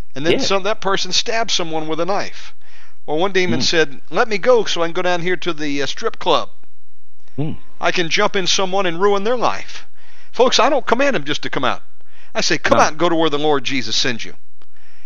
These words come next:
Speaker 1: And
Speaker 2: That's
Speaker 1: many
Speaker 2: where you
Speaker 1: times
Speaker 2: get a, that's where you get a battle,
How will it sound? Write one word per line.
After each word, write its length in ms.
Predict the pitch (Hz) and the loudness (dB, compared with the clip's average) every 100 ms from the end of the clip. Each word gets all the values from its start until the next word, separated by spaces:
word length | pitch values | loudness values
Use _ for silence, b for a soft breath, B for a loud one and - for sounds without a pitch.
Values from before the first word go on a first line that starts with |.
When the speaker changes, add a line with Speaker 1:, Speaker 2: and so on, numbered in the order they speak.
| - 143 | -2 0
Speaker 1:
And 180 | 143 | 2
Speaker 2:
That's 140 | 139 233 | 4 4
Speaker 1:
many 80 | 135 | 4
Speaker 2:
where 80 | |
you 100 | 123 | 4
Speaker 1:
times 160 | - 127 | 4 4
Speaker 2:
get 140 | 113 - - | 4 2 2
a, 40 | |
that's 200 | 135 151 | 2 2
where 120 | 143 | 2
you 120 | 139 117 | 2 4
get 140 | 120 | 2
a 60 | 95 | 4
battle, 480 | 110 208 139 80 | 4 4 2 -2